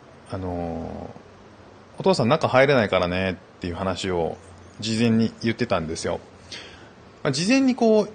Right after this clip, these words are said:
あの、言って気持ちを整理させると、うまく、あの、こう納得したりとか、まあ、納得まではいかないのかもしれないけど、なんかこ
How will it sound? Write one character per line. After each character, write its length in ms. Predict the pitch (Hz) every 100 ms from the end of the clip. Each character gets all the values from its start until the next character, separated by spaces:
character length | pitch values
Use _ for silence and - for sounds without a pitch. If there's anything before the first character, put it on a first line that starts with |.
| - -
あ 60 |
の、 100 | 156
言 160 | 151 151
っ 20 |
て 420 | - - 160 98 -
気 80 |
持 140 | 143 165
ち 140 | -
を 100 | 180
整 240 | 170 208 131
理 80 |
さ 100 | 104
せ 140 | 101 101
る 80 | 90
と、 300 | 87 85 - - - - - -
う 80 | 135
ま 120 | 104
く、 260 | - 85 - - - -
あ 100 | -
の、 340 | 80 80 - - - - - - - - - - - - - - - - - - - -
こ 140 | - 92
う 20 |
納 140 | 98
得 260 | 104 120 -
し 180 | - -
た 80 | 101
り 80 |
と 60 | -
か、 80 | 90
ま 120 | 98
あ、 140 | 98 107
納 60 |
得 260 | - 151 160
ま 120 | 160
で 60 | 131
は 100 | 98
い 60 |
か 100 | 110
な 120 | 113
い 40 | 110
の 100 | 95
か 80 | 82
も 80 |
し 120 | 82 90
れ 80 | 82
な 80 | 80
い 60 |
け 140 | - -
ど、 300 | 135 98 - - - - - - - - - - - - - - - - - - - -
な 120 | 117
ん 20 | 101
か 80 | 87
こ 340 | 85 80 80